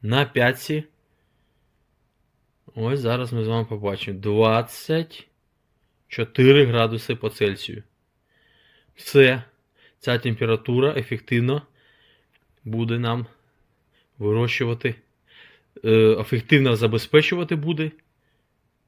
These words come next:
двадцять три градуси. Ну, падає, бо я д-, дістав вже, бо в приміщенні тут градусів в мене вісімнадцять, було двадцять чотири, як я дістав. Буде ефективно забезпечувати ця температура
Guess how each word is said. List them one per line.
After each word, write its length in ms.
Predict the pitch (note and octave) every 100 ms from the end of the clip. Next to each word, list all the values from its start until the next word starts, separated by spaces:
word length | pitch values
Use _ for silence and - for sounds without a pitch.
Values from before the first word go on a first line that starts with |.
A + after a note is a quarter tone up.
| _
двадцять 640 | G2 A#2 C3 - B2 A2+
три 220 | - G#2+ G2+
градуси. 520 | F#2+ F2+ F2 - - _ _ _ _
Ну, 240 | F#3+ E3+ A#2
падає, 460 | - D3 D#3 B2
бо 120 | G#2 G#2
я 120 | G2+
д-, 180 | G2+ G2+
дістав 600 | G#2 G#2 A#2 - B2 G2+
вже, 240 | F#2+ F#2
бо 160 | G#2 G2
в 80 | F#2
приміщенні 520 | A#2 A2+ A2 A2 G#2+
тут 180 | G#2 G2+
градусів 440 | G2+ G2+ G2 G2+ - - - _ -
в 20 |
мене 140 | G#2
вісімнадцять, 760 | G#2 - C#3 E3 F3+ D#3 C3+ -
було 220 | A2 A2+
двадцять 260 | A2 A2 -
чотири, 220 | - F3+
як 120 | E3
я 60 | C#3
дістав. 460 | C3+ - C#3 B2+ - - - - - - - - _ _ _ _ _ _ -
Буде 320 | B2+ D3+ C3+
ефективно 480 | B2 C3 - F#3+ F3
забезпечувати 720 | D3 D3 - E3+ D#3 C#3 B2
ця 180 | A2+ B2+
температура 720 | A#2+ A#2 C3 C3+ E3 G3 F#3